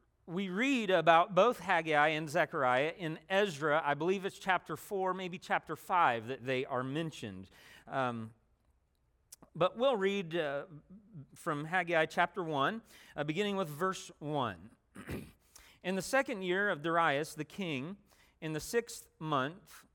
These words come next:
on the first day of the month, the word of the Lord came by the hand of Haggai the prophet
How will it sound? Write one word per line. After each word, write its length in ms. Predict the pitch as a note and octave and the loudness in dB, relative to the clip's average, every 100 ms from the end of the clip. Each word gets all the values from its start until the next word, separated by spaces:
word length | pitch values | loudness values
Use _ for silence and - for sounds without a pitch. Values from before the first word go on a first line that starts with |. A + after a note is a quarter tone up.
| - | -6
on 140 | D3+ | -4
the 80 | D3+ | -4
first 340 | - G3+ - | -4 -4 -2
day 340 | D#3+ G3 G3 F#3 | 0 2 2 2
of 260 | D#3+ A#2+ | -2 -4
the 60 | A#2 | -6
month, 600 | A2+ G#2+ A#2+ - - - - | -6 -6 -8 -12 -20 -20 -8
the 120 | C#3+ | -4
word 220 | D#3+ G#3 | 2 2
of 100 | G#3+ | 2
the 100 | F3 | 0
Lord 380 | F3 D3+ D#3+ C#3+ | -2 0 0 -2
came 300 | E3 E3+ F3+ | -8 -8 2
by 220 | C#3+ C#3 | 4 4
the 100 | C3+ | 0
hand 340 | B2 A#2+ B2 A#2+ | -6 -8 -6 -6
of 120 | A#2+ | -6
Haggai 420 | C3+ B2 A2 G#2+ | -6 -4 -2 -2
the 100 | G#2+ | -4
prophet 520 | - - A#2 - G2+ | -6 0 0 -2 -12